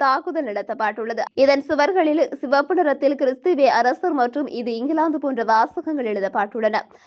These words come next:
இந்த தாக்குதல் வெள்ளிக்கிழமை தொழுகைக்கு சற்று முன்னதாக நடந்துள்ளது.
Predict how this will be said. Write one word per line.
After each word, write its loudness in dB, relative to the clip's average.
இந்த -6
தாக்குதல் 0
வெள்ளிக்கிழமை -2
தொழுகைக்கு -4
சற்று -4
முன்னதாக 0
நடந்துள்ளது. -4